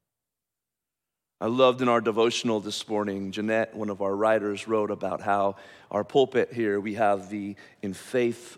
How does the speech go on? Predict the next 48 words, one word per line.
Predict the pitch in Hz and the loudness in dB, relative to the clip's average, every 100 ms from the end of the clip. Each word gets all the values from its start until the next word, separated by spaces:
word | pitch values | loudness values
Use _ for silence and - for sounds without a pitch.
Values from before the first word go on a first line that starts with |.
| - | -2
alone, | 104 101 110 107 92 92 87 | 0 2 0 0 -6 -10 -8
foundational | 98 95 98 113 120 123 110 | -6 -6 -2 -2 -2 -6 -8
part | - 123 107 101 | -4 0 0 0
of | 98 | -2
our | 104 | -2
Reformed | 98 - 104 101 95 | -2 -6 -6 -6 -8
faith | - 92 95 | -6 -6 -4
that | 98 | -8
we | 90 110 | -8 -8
believe | 104 107 104 101 - - | -6 -6 -6 -8 -14 -8
we're | 117 | 0
not | 117 147 | 2 2
just | 180 - | -2 -6
a | 135 | -4
people | 143 123 120 113 - - - _ | -2 -2 2 2 0 -14 -20 _
that | 117 - | 0 2
have | 123 | 0
a | 110 | 2
little | 107 127 127 | 2 2 0
bit | 117 113 - | 0 0 -2
of | 98 | -10
faith. | - 101 104 | -2 -2 0
That's | 107 | -4
a | - | -6
part | - - 127 110 - - - - - _ | -6 2 2 2 -8 -20 -20 -20 -20 _
of | 98 98 92 90 - - - _ _ - | 0 2 0 -4 -16 -20 -20 _ _ -6
who | 135 | -2
we | 117 110 107 | -2 0 2
are. | 98 95 | 2 2
No, | 107 | -2
we | 101 120 | -2 0
are | 120 101 | 0 0
a | |
faith | - - 117 113 - | -6 -4 -2 -2 -6
alone | 98 104 104 101 101 95 - | -6 -4 -4 -4 -6 -10 -12
people. | 98 - 101 _ _ _ _ _ _ _ _ _ _ _ _ _ _ _ _ _ _ _ _ _ _ - | -14 -12 -18 _ _ _ _ _ _ _ _ _ _ _ _ _ _ _ _ _ _ _ _ _ _ -10
By | - 131 | -4 -4
grace | 127 117 123 123 - | -4 2 2 2 -2
of, | - 104 - | -4 -4 -4
by | 123 143 | -4 -2
the | 143 | -2
grace | 113 127 131 - | -2 -2 -2 -4
of | 113 104 | -6 -4
God, | 110 104 104 95 | -6 -6 -8 -8
we | 92 117 120 117 | -6 -4 -4 -4
put | - 110 | -6 -6
our | 101 | -6
faith | - 107 98 - | -8 -6 -6 -8